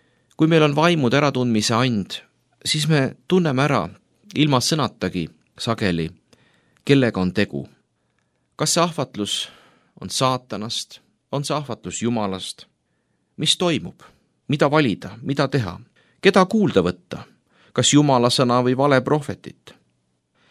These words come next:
Ja loetud piiblitekst täna rääkis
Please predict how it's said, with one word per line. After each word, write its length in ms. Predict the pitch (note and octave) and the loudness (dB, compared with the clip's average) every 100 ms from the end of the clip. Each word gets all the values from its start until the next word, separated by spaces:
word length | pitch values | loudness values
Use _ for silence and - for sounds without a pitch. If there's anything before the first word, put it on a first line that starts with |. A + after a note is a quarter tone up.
| _ _ _ _ - | _ _ _ _ -4
Ja 60 | D3+ | 0
loetud 380 | G#3+ A3 F3+ F#3+ | 2 2 -2 0
piiblitekst 640 | G3 C#3+ - D3 - - | -2 0 0 0 -2 0
täna 340 | C3 C3+ A#2+ A2+ _ - | 0 2 0 -4 _ -2
rääkis 680 | C#3+ D#3 D3+ A2+ G#2+ - | 2 4 2 -2 -2 -4